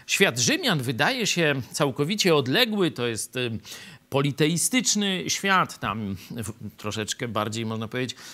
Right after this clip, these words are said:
cesarz takim jest tam bogiem czy półbogiem, nie? Czyli taki bizantyjski, y, bizantyjskie spojrzenie na władzę, nie? Że tu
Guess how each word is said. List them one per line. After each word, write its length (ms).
cesarz 480
takim 440
jest 260
tam 200
bogiem 400
czy 140
półbogiem, 760
nie? 200
Czyli 200
taki 280
bizantyjski, 840
y, 40
bizantyjskie 720
spojrzenie 640
na 360
władzę, 520
nie? 220
Że 140
tu 220